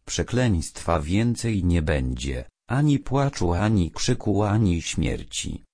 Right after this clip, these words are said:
bo te rzeczy przeminą. Objawienie, rozdział dwudziesty pierwszy, werset czwarty. Dopóki więc boskie potępienie, przekleństwo,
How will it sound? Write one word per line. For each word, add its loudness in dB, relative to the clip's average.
bo 2
te 0
rzeczy 0
przeminą. 2
Objawienie, 2
rozdział 2
dwudziesty -2
pierwszy, 0
werset -2
czwarty. 0
Dopóki -2
więc 2
boskie -2
potępienie, 0
przekleństwo, -2